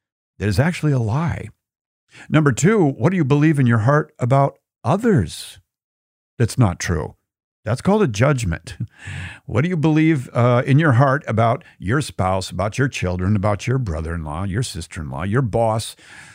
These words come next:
And it's not true, but it's a judgment. You believe certain things about yourself, which are lies, and believe certain things about other people, and it's a judgment. Now, have you managed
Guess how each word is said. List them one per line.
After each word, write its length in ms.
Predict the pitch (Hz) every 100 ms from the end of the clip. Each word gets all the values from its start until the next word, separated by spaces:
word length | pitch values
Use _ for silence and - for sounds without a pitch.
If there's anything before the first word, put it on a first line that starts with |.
| _ _ -
And 160 | - 143
it's 100 | -
not 220 | 170 -
true, 440 | - 208 180 160
but 220 | 175 131
it's 220 | 139 135 127
a 60 |
judgment. 760 | 90 87 170 262 196 - - - _ _ _
You 100 | 135
believe 300 | 185 190 147
certain 300 | 165 165 135
things 220 | 147 131
about 300 | 104 120 -
yourself, 460 | 92 - 131 139 -
which 180 | 92
are 80 | 85
lies, 400 | 87 113 123 117
and 140 | 87 82 - - - _ _
believe 240 | 98 127 117
certain 300 | 123 135 107
things 260 | 107 127
about 240 | 90 113 104
other 180 | 120 131
people, 380 | 82 82 104
and 100 | 107
it's 140 | 110 110
a 160 | 123 101 _
judgment. 640 | - 127 190 131 80 82 - _ _ _ _ _ _ _ -
Now, 420 | 117 131 127 110 85 _ _ -
have 260 | 123 117
you 520 | 92 139 220 254 269 - - _ _ _
managed 840 | 113 110 143 160 165 160 135 -